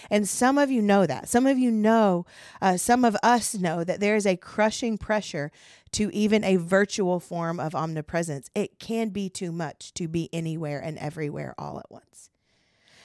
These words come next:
Uh, next, I think that technology has offered us some sort of,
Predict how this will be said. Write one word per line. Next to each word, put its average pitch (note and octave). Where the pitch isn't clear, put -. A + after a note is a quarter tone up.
Uh, A3
next, C4+
I A3
think A#3
that A3
technology A3
has G3+
offered F#3+
us G3
some G#3+
sort G3+
of, G3